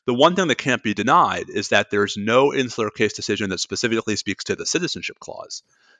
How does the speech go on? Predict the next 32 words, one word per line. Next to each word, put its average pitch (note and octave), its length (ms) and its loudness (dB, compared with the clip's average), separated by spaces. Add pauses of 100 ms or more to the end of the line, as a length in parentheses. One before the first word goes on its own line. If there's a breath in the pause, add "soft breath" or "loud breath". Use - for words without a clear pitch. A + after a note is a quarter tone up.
Um, G#2+ 380 4 (320 loud breath)
and C3+ 100 4
Bobby, F3 240 6
you D3 80 4
know, A#2 240 4
you, C3 220 -2
you C3 180 2
know F3+ 160 6
this, G#2 220 0
but A2 200 -2
just - 200 -2
for C3 80 6
our G2+ 100 6
listeners' G2+ 480 -2
sake, - 300 -8 (420 loud breath)
the C3 80 2
citizenship G3 480 4
clause C3 240 4
of B2+ 60 0
the A2+ 60 -2
Fourteenth A#2+ 340 -2
Amendment B2+ 440 -2 (380 soft breath)
was A#2+ 240 4
specifically B2+ 1200 0 (200)
enacted B2 720 0 (340)
to D3 200 0
overrule B2 840 6
and F#2+ 320 0
textually B2+ 720 0
repudiate A#2+ 880 -4 (180)
Dred A2 200 4
Scott. - 260 -4